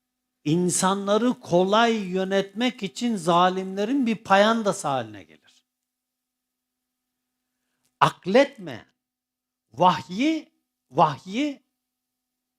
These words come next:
akıl süzgecinde, akıl süzgecinde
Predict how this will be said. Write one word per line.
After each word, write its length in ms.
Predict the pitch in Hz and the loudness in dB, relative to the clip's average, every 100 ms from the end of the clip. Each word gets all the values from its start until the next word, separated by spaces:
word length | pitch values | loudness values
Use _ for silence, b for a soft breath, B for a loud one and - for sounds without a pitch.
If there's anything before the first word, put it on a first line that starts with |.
| _ _ - | _ _ -4
akıl 380 | - - 269 269 | -4 0 0 0
süzgecinde, 1120 | - 190 165 160 175 170 185 180 240 220 - _ _ _ | -2 -8 -6 -2 -2 -2 -4 0 0 0 -4 _ _ _
akıl 360 | - - 233 262 | -6 0 2 2
süzgecinde 960 | - 196 156 147 147 139 139 123 107 | -2 -8 -6 -6 -4 -4 -6 -4 -6